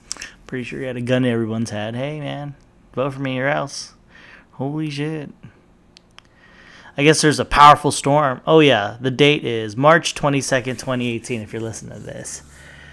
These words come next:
Oh, you know what? I didn't make it, like, a jingle for my news section. But fuck it. News section. Get there. Um, let's see here. Um, we got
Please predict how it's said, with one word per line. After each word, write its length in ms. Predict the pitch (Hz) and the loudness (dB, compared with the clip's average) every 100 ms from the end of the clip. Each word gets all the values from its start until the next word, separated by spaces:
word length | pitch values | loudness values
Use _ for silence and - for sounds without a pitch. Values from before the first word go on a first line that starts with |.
| - - | -20 -2
Oh, 80 | 135 | 0
you 140 | 165 | 2
know 60 | 185 | 2
what? 120 | 170 | 0
I 60 | |
didn't 140 | 170 175 | -2 -2
make 120 | 156 | -2
it, 60 | 139 | -2
like, 160 | 120 | -2
a 40 | 113 | -4
jingle 380 | 113 123 117 | -4 -4 -4
for 140 | 107 117 | -6 -8
my 140 | 107 | -6
news 240 | 110 120 117 | -6 -6 -6
section. 500 | 120 110 - 127 - - | -8 -10 -12 -16 -20 -8
But 100 | 151 | -8
fuck 300 | - 160 151 | -4 -6 -6
it. 120 | - | -10
News 240 | 127 170 175 | -2 0 0
section. 500 | - 98 - - - - | -2 -6 -8 -16 -18 -10
Get 240 | 151 143 | -10 -8
there. 400 | - - - - - - - - - - - - - - - | -10 -12 -14 -18 -20 -20 -20 -20 -20 -20 -20 -20 -20 -20 -2
Um, 1300 | 165 165 165 165 165 160 160 156 156 151 156 165 175 | 0 2 2 2 2 0 -4 -6 -8 -10 -10 -10 -8
let's 160 | 160 | -8
see 180 | - 151 | -6 -4
here. 320 | 131 123 117 | -4 -4 -6
Um, 560 | 135 143 143 143 143 143 | -8 -6 -4 -4 -6 -6
we 80 | 143 | -6
got 360 | 147 135 135 | -2 -2 -2